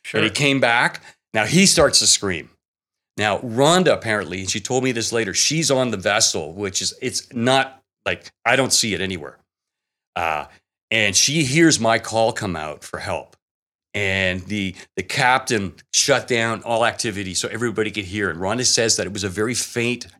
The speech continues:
Speaker 2: help call coming through. And, uh, suddenly, after a few short bursts from me screaming for help, I hear a foghorn going off.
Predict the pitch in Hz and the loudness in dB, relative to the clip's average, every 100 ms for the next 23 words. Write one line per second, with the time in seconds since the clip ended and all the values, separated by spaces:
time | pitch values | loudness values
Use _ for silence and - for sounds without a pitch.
0 | - 110 - 92 78 - 90 87 - 92 | -8 -8 -6 -10 -8 -8 -8 -8 -8 -8
1 | 80 - _ _ _ _ _ - 107 101 | -8 -10 _ _ _ _ _ -6 0 2
2 | 101 101 92 101 85 - - _ _ _ | 2 0 2 2 0 -4 -16 _ _ _
3 | _ - - 135 151 135 127 120 104 - | _ 0 2 2 2 2 2 0 -2 -6
4 | - - _ _ _ - 98 - 104 - | -10 -16 _ _ _ -8 -6 -4 -4 -4
5 | - 147 139 - 135 98 110 110 - 104 | -6 -2 0 2 0 0 -2 0 0 -2
6 | 101 107 - 107 104 95 85 101 85 82 | -2 -2 0 -2 -2 -4 -4 -2 -2 -4
7 | - _ _ - 92 107 98 - 85 85 | -14 _ _ -10 -8 -6 -6 -6 -6 -4
8 | 90 85 76 76 69 | -6 -10 -14 -14 -18